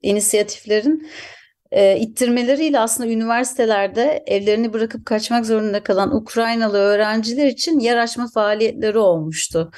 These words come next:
E, maalesef Avrupa'nın de-, Avrupalı denilen göçmen ile Orta Doğulu göçmeni arasında, e, sanat kesimlerinde dahi bir fark var.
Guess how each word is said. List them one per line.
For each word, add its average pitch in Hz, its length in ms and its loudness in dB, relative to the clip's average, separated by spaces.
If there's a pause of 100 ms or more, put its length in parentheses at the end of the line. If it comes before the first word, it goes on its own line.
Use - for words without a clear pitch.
(680)
E, 196 220 4
maalesef 269 460 0
Avrupa'nın 233 600 0
de-, 196 100 2
Avrupalı 233 680 0
denilen 226 540 -2
göçmen 214 440 -2
ile 220 180 0
Orta 220 400 0
Doğulu 233 280 0
göçmeni 226 540 -2
arasında, 220 1000 0 (180)
e, - 100 -4
sanat 240 380 0
kesimlerinde 226 720 0
dahi 208 320 0
bir 220 80 -2
fark 220 420 -2
var. 208 320 0